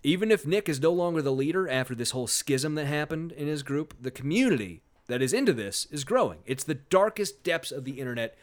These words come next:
moving into public and starting to act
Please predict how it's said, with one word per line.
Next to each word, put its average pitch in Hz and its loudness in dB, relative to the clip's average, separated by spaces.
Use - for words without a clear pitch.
moving 190 4
into 180 -4
public 135 0
and 120 -6
starting 147 0
to 151 -4
act 135 -2